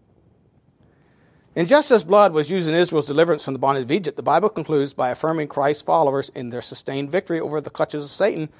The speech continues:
through the blood of the Lamb. Revelation twelve eleven. Make no mistake, God is obsessed with blood. And this offends many people, causing the contemporary church to skirt around the topic.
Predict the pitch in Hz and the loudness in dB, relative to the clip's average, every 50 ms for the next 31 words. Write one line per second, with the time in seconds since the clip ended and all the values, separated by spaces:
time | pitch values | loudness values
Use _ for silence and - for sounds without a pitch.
0 | - - - _ _ _ _ _ - - 170 175 156 147 180 254 262 156 120 113 | -20 -20 -20 _ _ _ _ _ -2 0 0 0 0 4 4 6 6 4 4 0
1 | 110 180 196 - _ _ _ _ _ _ _ _ _ _ _ _ _ - - 180 | -4 -6 -8 -10 _ _ _ _ _ _ _ _ _ _ _ _ _ -10 -6 -4
2 | 196 233 302 349 233 - - _ _ _ _ _ _ _ _ _ _ _ _ _ | -4 -4 -4 -6 -8 -10 -14 _ _ _ _ _ _ _ _ _ _ _ _ _
3 | _ _ _ _ - 120 120 123 127 131 135 139 - 165 160 - - 65 - - | _ _ _ _ -10 -8 -8 -6 -6 -6 -8 -8 -12 -16 -12 -10 -8 -8 -8 -8
4 | - - 208 - - - _ _ _ _ _ _ _ _ _ _ _ _ _ _ | -8 -10 -12 -12 -14 -18 _ _ _ _ _ _ _ _ _ _ _ _ _ _
5 | _ _ _ _ _ _ _ _ _ _ _ _ _ _ _ _ _ _ _ _ | _ _ _ _ _ _ _ _ _ _ _ _ _ _ _ _ _ _ _ _
6 | _ _ _ _ _ _ _ _ _ _ _ _ _ _ _ _ _ _ _ - | _ _ _ _ _ _ _ _ _ _ _ _ _ _ _ _ _ _ _ 2
7 | 240 285 277 254 247 233 220 214 - - 190 131 98 - - _ _ _ _ _ | 2 4 6 6 6 6 6 4 4 2 2 2 0 -2 -10 _ _ _ _ _
8 | _ _ _ _ _ _ _ _ _ _ _ 143 147 156 165 165 151 156 156 139 | _ _ _ _ _ _ _ _ _ _ _ 4 6 6 6 6 2 0 -6 -8
9 | - - 139 113 104 - - - - - - _ _ _ _ _ _ - - - | -6 -6 -6 -6 -6 -10 -14 -20 -20 -20 -20 _ _ _ _ _ _ -14 -14 -12
10 | _ 120 117 101 - - - _ _ _ _ _ _ _ _ _ _ _ _ _ | _ -10 -10 -10 -12 -14 -20 _ _ _ _ _ _ _ _ _ _ _ _ _
11 | _ 165 160 240 302 - - 220 - 220 226 240 190 185 196 202 220 240 254 - | _ 2 4 4 4 6 2 2 4 4 4 4 4 2 4 4 6 4 4 2
12 | 170 143 135 170 190 - 156 151 151 147 - 165 160 156 151 - 147 139 165 156 | 0 0 0 0 2 4 6 6 6 6 2 -2 -2 -2 -2 -2 -2 0 0 0
13 | - 147 147 139 131 - 156 214 220 - - - - - 170 165 160 151 151 147 | 2 2 2 2 4 4 4 4 4 2 -6 -12 -6 2 2 4 4 6 4 4
14 | 156 156 147 - 214 196 165 - 123 - | 2 0 2 4 4 4 4 2 -4 -10